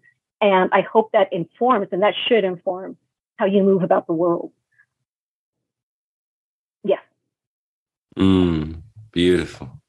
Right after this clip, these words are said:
Speaker 2: beautiful. What a rich and incredibly nourishing conversation. And it's a, it's a very deep honor to be able to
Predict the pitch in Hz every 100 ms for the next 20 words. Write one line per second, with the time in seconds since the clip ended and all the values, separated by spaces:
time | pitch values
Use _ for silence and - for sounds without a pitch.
0 | _ - - 78 80 - 71 71 117 -
1 | - - - - _ _ _ _ - 82
2 | 98 98 95 95 98 - - 90 87 82
3 | - - _ - 85 - 104 85 90 85
4 | 85 85 - 90 80 78 80 - _ _
5 | _ _ _ _ _ _ - - - 78
6 | 76 - 80 78 - 76 76 78 - 78
7 | 76 76 - - 76 76 73 76 - -
8 | _ _ - - 82 82 82 76 - -
9 | _ _ 82 76 80 80 80 78 - _
10 | - 78 71 78 73 76 76 80